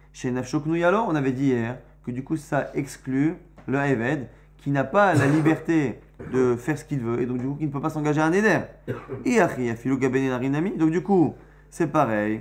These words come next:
pour tout. C'est pareil pour tout. Comment se fait-il finalement que c'est marqué dans Nézirut qu'il n'est pas inclus, et du coup, pourquoi pas dans Nedarim ?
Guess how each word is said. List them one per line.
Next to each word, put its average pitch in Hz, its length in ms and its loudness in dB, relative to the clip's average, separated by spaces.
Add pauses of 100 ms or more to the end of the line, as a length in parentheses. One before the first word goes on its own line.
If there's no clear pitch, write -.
(600)
pour 165 160 -2
tout. 262 220 0 (580)
C'est 180 200 2
pareil 120 240 -2
pour 110 180 -12
tout. 170 320 -6
Comment 196 500 2
se - 120 -16
fait-il 170 300 0
finalement 117 440 -8 (240)
que 127 100 -6
c'est 143 140 -4
marqué 143 560 2 (440)
dans 175 480 4
Nézirut 160 580 6 (440)
qu'il 147 220 4
n'est 143 100 4
pas 139 220 2
inclus, 127 480 -4 (420)
et 139 80 2
du 139 140 2
coup, 139 180 0
pourquoi 143 300 -2
pas 156 100 2
dans 143 140 2
Nedarim ? 123 400 -2